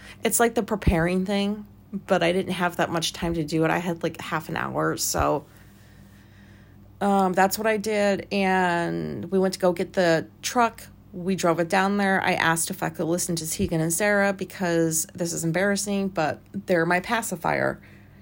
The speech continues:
Uh, if I'm anxious, I feel less anxious when I listen to them. If I'm upset, I feel less upset. Like, they're my go-to band for emotions.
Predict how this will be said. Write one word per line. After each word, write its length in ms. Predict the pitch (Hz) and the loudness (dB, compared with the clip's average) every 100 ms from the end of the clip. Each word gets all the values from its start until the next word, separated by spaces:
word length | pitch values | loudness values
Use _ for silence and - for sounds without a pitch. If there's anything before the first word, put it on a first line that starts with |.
| - - | -20 -4
Uh, 340 | 190 175 160 139 | 0 4 4 4
if 180 | 180 175 | 2 0
I'm 100 | 175 | 0
anxious, 600 | 196 208 - 240 254 - - | 0 0 2 2 0 -4 0
I 100 | 208 | 0
feel 220 | 208 208 | 2 2
less 220 | 196 190 | 4 4
anxious 360 | 190 175 185 - | 0 -2 -4 -2
when 100 | 165 | -2
I 60 | 156 | 0
listen 320 | 156 156 156 | 0 -2 -4
to 100 | 156 | -2
them. 260 | 143 135 | -2 -2
If 180 | - 165 | -2 0
I'm 140 | 160 165 | 2 2
upset, 480 | 165 - 247 240 - | 2 0 2 0 0
I 80 | 202 | -4
feel 240 | 202 208 | 0 2
less 220 | 196 190 | 2 2
upset. 420 | 175 - 143 - - | -2 -2 -2 -2 0
Like, 200 | 170 165 | 0 2
they're 160 | 196 208 | 2 4
my 160 | 202 | 4
go-to 440 | 196 180 185 - 175 | 4 4 4 0 0
band 420 | 156 160 151 - | 0 0 -2 -6
for 500 | - 175 156 147 147 - - - - - - - | -4 0 4 2 0 -12 -20 -20 -20 -20 -14 0
emotions. 640 | 214 180 165 131 127 131 | 4 4 2 -2 -4 -6